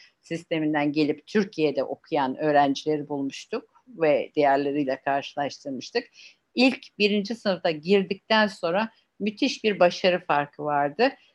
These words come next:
ve de mezuniyetlerinde çok büyük fark atıyorlardı. Yani, e, e, çok, o, uluslararası bakaloryadaki daha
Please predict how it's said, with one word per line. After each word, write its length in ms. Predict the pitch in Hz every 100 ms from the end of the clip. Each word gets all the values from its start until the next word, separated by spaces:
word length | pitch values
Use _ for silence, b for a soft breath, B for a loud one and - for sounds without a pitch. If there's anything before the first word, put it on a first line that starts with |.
| _
ve 220 | 185 202 185
de 200 | 254 254 _ _
mezuniyetlerinde 1200 | 180 196 185 180 196 196 190 190 190 185 190 247 247
çok 280 | 233 220 -
büyük 220 | 175 -
fark 280 | 147 147 143
atıyorlardı. 640 | - 143 139 131 131 147
Yani, 420 | 151 156 156 151 b b b -
e, 100 | 160
e, 680 | 160 156 156 151 151 156 156 B - 180 78 80 95 - -
çok, 280 | 202 190 -
o, 920 | 110 175 175 165 160 151 127 107 50 - 87 - _ _ _ _ _ _ _ _ _ _ _ _ _ _ _ _ _ -
uluslararası 580 | 190 190 202 185 -
bakaloryadaki 920 | 196 190 196 196 190 180 180 170 185
daha 360 | 180 175 208